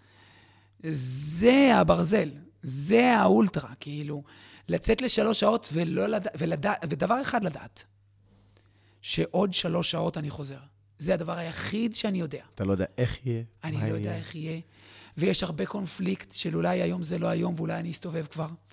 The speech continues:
Speaker 1: ואולי אני אסתובב קצ-, כבר. זה, ו-, ולה-, לקחת את זה למדרגה היותר גבוהה,
Speaker 2: מהמם.
Speaker 1: זה לא לרוץ שעה וחצי ולחזור. להישאר קרוב לבית.
Speaker 2: אוי,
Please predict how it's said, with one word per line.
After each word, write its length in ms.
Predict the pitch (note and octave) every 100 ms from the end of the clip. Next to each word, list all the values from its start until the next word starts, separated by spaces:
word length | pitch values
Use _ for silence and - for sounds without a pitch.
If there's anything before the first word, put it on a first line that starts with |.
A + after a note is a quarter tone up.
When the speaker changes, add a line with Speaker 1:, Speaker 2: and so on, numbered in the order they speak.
| - - _
Speaker 1:
ואולי 280 | - F3+ F3+
אני 80 | F3+
אסתובב 320 | E3 E3 E3
קצ-, 340 | C#3+ - - -
כבר. 180 | D#3 D#3 - - - - - - - - _ _ _ _ _ _ - -
זה, 240 | C3+ D#3 F#3 F3+ F3 F3 F3 - _ -
ו-, 160 | C3+ F3 -
ולה-, 320 | C#3 E3 D#3 - C3
לקחת 360 | E3 - -
את 60 | F3+
זה 80 | E3+
למדרגה 500 | D#3+ E3 E3 F3 D#3 -
היותר 580 | D3+ D3+ D3 - A3+ B3 - _ F#3+
גבוהה, 320 | F3+ A#3 C4 D#4+ - -
Speaker 2:
מהמם. 260 | A#2 C3+ E3
Speaker 1:
זה 200 | C#3 D#3+
לא 140 | F3+
לרוץ 320 | D#4 D#4+ F#3
שעה 160 | - D3
וחצי 340 | C#3+ C#3 C#3 C#3+
ולחזור. 420 | C#3 C3+ C3+ B2+ - _ _ - - - - - _ _ _ _ _
להישאר 280 | D3 D#3+ E3+
קרוב 260 | F3+ E3 F3+
לבית. 420 | D3 - _ - _ _ _ _ _ _ _ _ - - _ -
Speaker 2:
אוי, 360 | A#2 C3+ A#2